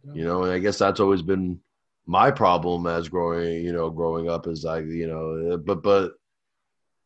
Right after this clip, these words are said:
Speaker 2: in the sense of that, like, but I guess as I get older, I guess I come more and more at peace. It's like, hey,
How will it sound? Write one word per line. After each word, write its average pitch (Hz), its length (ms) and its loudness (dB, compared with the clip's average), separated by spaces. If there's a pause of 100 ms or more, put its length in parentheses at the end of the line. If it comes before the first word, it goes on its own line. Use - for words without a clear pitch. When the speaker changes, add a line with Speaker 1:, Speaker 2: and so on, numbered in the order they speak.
Speaker 2:
in 107 100 2
the 104 100 2
sense 101 300 2
of 95 220 4
that, 92 260 2
like, 87 340 0 (380)
but 101 100 6
I 104 60 4
guess 107 180 2
as 104 100 2
I 101 100 4
get 98 180 4
older, 104 480 6
I 92 160 4
guess 90 240 -2
I 90 100 0
come 92 220 0
more 95 380 0
and 92 100 -2
more 92 200 2
at 87 100 -4
peace. 131 260 0
It's 90 240 2
like, 85 160 0
hey, 90 320 2